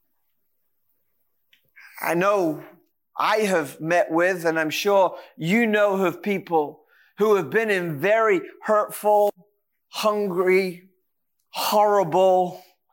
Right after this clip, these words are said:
toxic relationships where someone does the first part of these examples, but the one who has been abused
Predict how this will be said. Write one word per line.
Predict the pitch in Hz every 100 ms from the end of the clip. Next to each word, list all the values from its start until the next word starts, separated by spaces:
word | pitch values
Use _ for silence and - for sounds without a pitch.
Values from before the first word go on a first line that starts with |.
| _ _ _
toxic | - - 233 - - 208 190 175
relationships | 175 170 190 185 165 156 127 147 - - - - - _ _ _ _ _ _ _ _ _ _ _ _ _ _ _ _
where | 196
someone | 202 - 269 254 233 190
does | 247 226 190 160 - _ _ _ _ _
the | 185
first | - 247 226 -
part | - 226 196 - 190
of | 196 156
these | 165 208 190 170 - - - _ _ _ _ _ _ _ _ -
examples, | 151 196 214 196 180 160 143 143 147 - - - _ _ _ _ _ _ _ _ _ _ _ _ _ - _
but | 151 208
the | 202
one | 190 233 269 247
who | 233
has | 208
been | 151 233 233
abused | 196 160 240 214 180 170 160 -